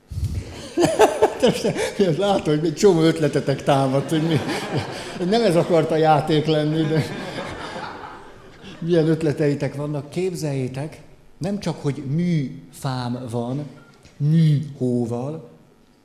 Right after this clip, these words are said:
hanem van hozzá műföldlabda.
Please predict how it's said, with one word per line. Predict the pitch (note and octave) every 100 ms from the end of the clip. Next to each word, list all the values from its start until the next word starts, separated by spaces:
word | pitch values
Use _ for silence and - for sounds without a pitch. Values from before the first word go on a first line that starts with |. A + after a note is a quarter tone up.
| _ _ -
hanem | - D#3 D3+ C#3
van | F3+ G#3 D3
hozzá | C#3+ B2+ D3+ D3 C#3 - - _
műföldlabda. | D3+ D#3 G#3 B3+ G3+ D3 A#2+ - C#3 A#2+ G2 A2+ G#2+ G#2 G#2 G2 -